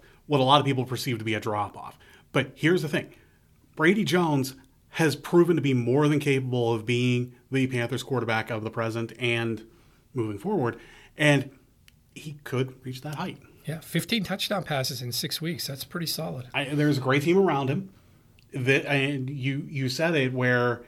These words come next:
Speaker 1: they suffered some heavy losses in graduation, but they, they filled in. And I mean, that's, that's coaching the kids up in the junior high program. That's coaching the kids up in the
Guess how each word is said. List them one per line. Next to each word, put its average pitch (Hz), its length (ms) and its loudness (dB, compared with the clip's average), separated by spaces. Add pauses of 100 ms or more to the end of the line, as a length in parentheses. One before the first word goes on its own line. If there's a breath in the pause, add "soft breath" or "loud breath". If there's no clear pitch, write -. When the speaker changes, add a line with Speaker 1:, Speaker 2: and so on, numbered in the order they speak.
(160 loud breath)
Speaker 1:
they 131 100 -4
suffered 156 240 0
some 139 120 -4
heavy 151 200 -2
losses 147 380 -6
in 131 60 0
graduation, 123 680 -2 (640 loud breath)
but 135 280 0 (160)
they, 131 200 -12 (240)
they 131 120 -12
filled 156 320 -2
in. 170 180 0
And 113 100 -4
I 123 40 0
mean, 120 160 2
that's, 147 400 -4 (920 soft breath)
that's 160 260 -4
coaching 196 360 2
the 151 60 0
kids 160 220 -2
up 151 160 0
in 143 120 2
the 139 60 2
junior 139 220 0
high 139 160 0
program. 120 300 -2
That's 120 160 -2
coaching 156 260 -2
the 139 80 2
kids 143 180 -4
up 139 120 0
in 131 60 -6
the 127 80 -2